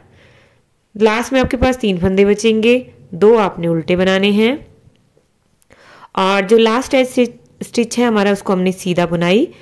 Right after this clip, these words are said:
कर लेना है। ये हो गई हमारी रो वन राइट साइड से, ठीक है। इसी की तरह रो थर्ड और रो फ़ाइव भी बनानी है। अब आ जाइए रो टू पर रॉन्ग साइड से। अब इस रो को ध्यान से देखिएगा क्योंकि इसी की तरह आपको रो फ़ोर भी बनानी है।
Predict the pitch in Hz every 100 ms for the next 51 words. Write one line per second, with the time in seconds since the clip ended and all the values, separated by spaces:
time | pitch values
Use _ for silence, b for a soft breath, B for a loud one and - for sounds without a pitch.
0 | B B 202 175 - - 156 165 202 226
1 | 226 226 226 220 185 180 226 180 170 165
2 | 202 196 170 156 - 180 165 - 269 320
3 | B B B - 226 202 214 - 202 214
4 | 190 180 175 175 214 240 202 170 165 170
5 | 160 247 - 165 165 160 151 160 - B
6 | B B 208 226 226 247 233 220 - 233
7 | 240 240 240 208 180 170 - 196 190 -
8 | 254 294 B B B B B 208 196 220
9 | - 214 254 247 226 190 185 202 196 220
10 | 226 226 208 190 - 185 185 175 170 143
11 | 190 170 170 202 247 B B B B -
12 | 208 202 185 190 254 185 175 - - -
13 | -